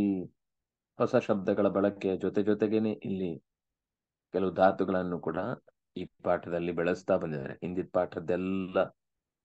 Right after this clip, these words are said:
ಅನೇಕ ವಿಷಯಗಳನ್ನ ಹೇಳಿ ಹೊಸ ಪದಗಳನ್ನ, ಶಬ್ದಗಳನ್ನ ಪರಿಚಯಿಸ್ತಾ ಇದ್ದಾರೆ. ಆಕಾಶಂ, ವರ್ಷಾಹ, ವಾಪಿ, ನೀಡಂ,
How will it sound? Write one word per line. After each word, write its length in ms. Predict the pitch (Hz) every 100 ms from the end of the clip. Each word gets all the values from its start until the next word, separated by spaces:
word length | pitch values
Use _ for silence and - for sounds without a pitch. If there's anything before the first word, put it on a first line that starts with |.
| _ _ _ _ _ _ _ _ _ _ _
ಅನೇಕ 280 | 101 104 101
ವಿಷಯಗಳನ್ನ 580 | 95 - 98 95 90 87
ಹೇಳಿ 420 | 87 95 101 - -
ಹೊಸ 180 | 98 - 110 87 - _ _ _ _ _
ಪದಗಳನ್ನ, 560 | 92 92 90 85 85 87 76 _ _ _ _ _ _ _ _ _ _ _
ಶಬ್ದಗಳನ್ನ 680 | - 95 85 92 80 80 82
ಪರಿಚಯಿಸ್ತಾ 640 | 90 85 80 78 - 87
ಇದ್ದಾರೆ. 380 | 80 71 - - _ _ _ _ _ _ _ _ _ _ _
ಆಕಾಶಂ, 800 | 104 95 92 85 - 92 104 123 _ 104
ವರ್ಷಾಹ, 520 | 90 - 90 87 85 90 - -
ವಾಪಿ, 540 | 92 87 - 85 101 -
ನೀಡಂ, 420 | 87 82 87 98